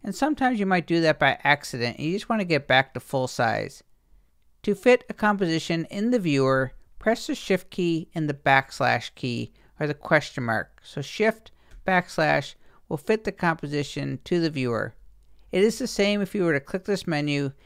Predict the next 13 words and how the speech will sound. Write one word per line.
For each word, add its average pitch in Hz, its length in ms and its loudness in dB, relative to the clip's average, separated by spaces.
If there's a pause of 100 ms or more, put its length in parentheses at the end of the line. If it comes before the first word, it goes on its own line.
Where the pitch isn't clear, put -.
(120)
and 147 140 -8
select 139 460 -2
Fit. - 400 -2 (300)
So - 180 0
at 190 140 4
any 226 200 0
time, 143 400 -2
you 170 80 -4
can 143 140 -4
select - 300 -2
this 147 120 -6
drop-down 139 480 -2
menu 120 460 -2